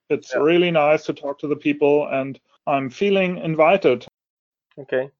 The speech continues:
Speaker 2: A-, and guys, what, what, what is the, when, when did you start thinking of Mage one? Because we, there was this moment in time where Magento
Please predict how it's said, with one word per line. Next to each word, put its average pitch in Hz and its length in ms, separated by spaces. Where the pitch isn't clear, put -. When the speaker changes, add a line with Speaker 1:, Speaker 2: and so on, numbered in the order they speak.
Speaker 2:
A-, 156 220
and 160 100
guys, 147 300
what, 147 280
what, 160 300
what 160 220
is 170 100
the, 143 800
when, 147 300
when 165 160
did 165 180
you 156 80
start 147 340
thinking 165 360
of 135 160
Mage 127 260
one? 120 240
Because 120 340
we, 120 520
there 113 180
was 127 240
this 123 160
moment 123 320
in 120 100
time 120 300
where 117 160
Magento 117 800